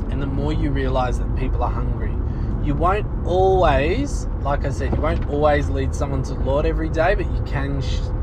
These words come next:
plant a seed every day. So I encourage you, jump in on it. And the other thing I'll say, this, this phrase I heard once, and it has stuck with me my whole life. It's this: "God is responsible for the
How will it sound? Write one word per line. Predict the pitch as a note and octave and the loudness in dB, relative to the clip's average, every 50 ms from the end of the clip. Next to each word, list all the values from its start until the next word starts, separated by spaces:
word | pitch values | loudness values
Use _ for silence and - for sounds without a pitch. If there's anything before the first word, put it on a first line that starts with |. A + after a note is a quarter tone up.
| - - - | -2 -2 -2
plant | - D3+ C3 C3 B2 - - - | 0 0 0 0 0 0 -2 -2
a | - - | -2 -2
seed | - - - C3 B2+ B2+ | -2 -2 -2 0 -2 0
every | C3 A#2+ - A2+ A2+ | -2 0 0 -2 -2
day. | A2 G#2+ G#2 F#2+ - - - - - - - - - - - - - - - | -2 -2 -2 -2 -2 -2 -2 -2 -2 -2 -2 -2 -2 -2 -2 -2 -2 -2 -2
So | - - A2 | -2 0 0
I | A2 A2 A2 A2+ A#2 | 0 0 0 0 0
encourage | A#2+ A#2 - - - A#2 A2+ A2 G#2+ - - | 0 0 0 0 0 2 2 2 0 0 0
you, | - - - - - - - - - | 0 0 0 0 0 0 0 0 0
jump | - C3 C3 C3 B2+ - | 0 0 0 0 0 0
in | - B2 A#2+ | 0 0 0
on | A2+ B2 - | 0 0 0
it. | - - - - - - - - - - - - - | 0 0 0 0 0 -2 0 -2 0 0 0 0 0
And | D#3 D#3+ | 2 4
the | E3 | 4
other | F3 G#3 A#3 A#3+ | 6 6 4 4
thing | A3 A#3 A3 F#3+ | 2 0 2 2
I'll | E3+ D#3+ | 2 2
say, | - F#3 E3+ E3+ | 2 2 2 2
this, | E3+ D#3 D3+ - - - - | 2 0 0 0 -2 -2 0
this | F3 - C3+ - - - - - - - - - - - - - - - - - - - - | 0 0 0 0 0 0 -2 -2 -2 -2 -2 -2 -2 -2 -2 -2 0 -2 -2 -2 -2 -2 -2
phrase | - - F3 F#3 F#3+ G#3 A3 - - - | 0 2 2 4 2 2 0 -2 -2 -2
I | - E3 D#3+ D#3 | 0 0 0 0
heard | D3 D#3 D#3 D3+ C#3+ C#3+ - - | 0 0 0 -2 -2 -2 0 0
once, | F3+ G3+ A3+ A3+ - - - - - - | 2 2 0 0 -2 -2 -2 -2 -2 -2
and | D3+ D3 | -2 -2
it | D3 C#3+ C#3 | -2 -2 -2
has | C#3 - - | -2 -2 -2
stuck | - - - E3 D#3+ - - | -2 0 0 0 0 0 -2
with | D3 C#3+ C#3+ | -2 -2 -2
me | D3 C#3+ C#3+ | -2 -2 -2
my | C3+ - D3 D3+ D3+ | -2 -2 -4 -4 -4
whole | - C3+ C#3+ D3 D#3 | -2 -2 0 0 0
life. | D3 C3 A#2 - - - - - - | -2 -2 -2 -2 -2 -2 -2 -2 -2
It's | - - - - | -2 -2 -2 -2
this: | - D3 C#3 - - - - - - - - - - - - - - - - - - - | -2 -2 -2 -2 -2 -2 -2 -2 -2 -2 -2 -2 -2 -2 -2 -2 -2 -2 -2 -2 -2 0
"God | - D3 D3 D#3 D#3+ E3 | 0 2 2 4 2 2
is | E3 D#3 - - | 2 0 0 0
responsible | - - - - - - - - D3 D3+ D#3+ D#3 - - - B2 B2 A#2+ - | 0 0 0 0 -2 -2 -2 0 -2 0 0 -2 -2 -2 -2 -2 -2 -2 -2
for | A#2+ - - | -2 -2 -2
the | - - - | -2 -2 -2